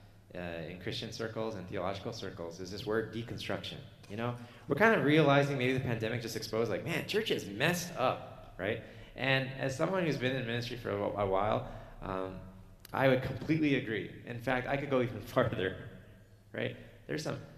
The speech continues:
really broken things in churches. And so we're all eager to deconstruct. What, what can we just throw out that has just been toxic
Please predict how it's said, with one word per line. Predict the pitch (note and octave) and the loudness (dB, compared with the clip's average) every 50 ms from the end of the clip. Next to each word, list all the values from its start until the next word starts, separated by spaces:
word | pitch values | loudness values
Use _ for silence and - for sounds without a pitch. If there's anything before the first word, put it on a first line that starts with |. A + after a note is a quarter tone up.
| - - | -14 -6
really | D3+ E3 F3+ F3+ F3 E3 D#3 C#3 | 0 4 6 6 6 6 6 4
broken | C#3 A#2 A#2 B2 B2 B2 B2 C3 A#2+ A2+ G#2+ - | 2 4 6 6 6 6 4 0 -2 -4 -4 -4
things | G2+ F#2+ F#2 F#2+ F#2 F2+ | -4 -4 -4 -6 -8 -10
in | F#2+ F#2 | -10 -10
churches. | F#2 F#2 F#2 F2+ F2+ F#2 F2+ F2+ E2+ F2 - - - - - - - - - - - - - - - - - - - - - - - - | -8 -8 -8 -8 -8 -10 -10 -10 -10 -12 -16 -18 -20 -20 -20 -20 -20 -20 -20 -20 -20 -20 -20 -20 -20 -20 -20 -20 -20 -20 -20 -20 -18 -12
And | - C3+ C#3 | -10 -8 -4
so | - F3+ F3 E3+ E3 | 2 4 6 6 6
we're | D#3+ C#3+ F#3+ B3 A#3+ | 6 6 4 4 4
all | - E3+ G3 F#3+ F3 | 4 4 4 4 4
eager | C#3+ D3+ E3 D#3+ D3+ C3+ A2+ | 6 4 4 6 6 4 4
to | G#2+ G2+ | 4 2
deconstruct. | - B2 C#3+ C#3 - C3 - - - - - A2 G2 E2+ D#2+ - - - - - - - | 2 0 0 0 0 -4 -4 -4 -4 -2 0 0 0 0 -4 -8 -12 -16 -16 -18 -18 -12
What, | - D3+ F3+ A3 A3 F#3 - - - - - - - | -6 -2 0 0 0 0 -2 -6 -10 -14 -14 -12 -10
what | E3 G#3+ - | -10 -10 -8
can | - C4+ | -8 -8
we | A#3 - | -6 -6
just | A#2 F2+ F2 - | -6 -6 -8 -8
throw | - - C3 C3+ A#2 | -4 0 0 2 2
out | B2+ B2+ A2+ F#2+ F2 F#2+ | 2 2 2 0 -2 -6
that | G2 G2 | -8 -8
has | G2+ G2+ | -8 -6
just | G2+ A#2+ A#2 - | -6 -8 -6 -6
been | G#2 F2+ F2 | -8 -8 -8
toxic | - F#2+ G#2 A#2 A#2+ A#2+ A#2 - F#2+ D#2 D2+ | -8 -6 -4 -2 -2 -4 -6 -8 -10 -12 -12